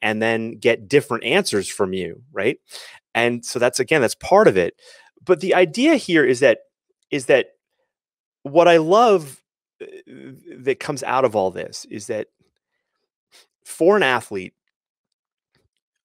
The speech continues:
your athlete may enjoy their sport and like the doing of the thing, right? So I can imagine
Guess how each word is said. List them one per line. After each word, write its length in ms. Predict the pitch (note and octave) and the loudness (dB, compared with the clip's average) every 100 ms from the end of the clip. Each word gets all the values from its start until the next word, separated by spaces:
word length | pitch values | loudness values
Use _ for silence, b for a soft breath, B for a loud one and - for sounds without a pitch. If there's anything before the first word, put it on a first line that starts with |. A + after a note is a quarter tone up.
| _ - | _ -20
your 380 | C3 B2+ F#3+ | -8 2 4
athlete 480 | E3 C#3+ C#3+ C#3+ B2+ | 4 2 0 -4 -8
may 400 | A#2+ A2+ G#2+ G#2+ _ | -10 -8 -8 -10 _
enjoy 380 | A#2+ G#2+ A#2 A#2 | -16 -10 -2 0
their 140 | A2+ G#2+ | 0 -2
sport 520 | - G#2 F#2+ F2+ _ _ _ _ _ - | -4 -2 -2 -2 _ _ _ _ _ -8
and 180 | A2 G#2 | -4 0
like 240 | A2 A2+ | 0 0
the 100 | A#2 | -4
doing 500 | G2 F#2 B2+ B2 A2+ | -4 -2 0 2 0
of 180 | G#2+ F#2+ | -4 -6
the 80 | G2 | -8
thing, 300 | - F2 E2+ _ _ _ _ _ | -8 -10 -12 _ _ _ _ _
right? 240 | G2 G#2 - | -12 -12 -6
So 120 | A#2 | -2
I 80 | A2+ | -2
can 120 | C3+ | -2
imagine 540 | B2+ C#3+ C3+ C#3 C3 | -2 0 -2 -4 -10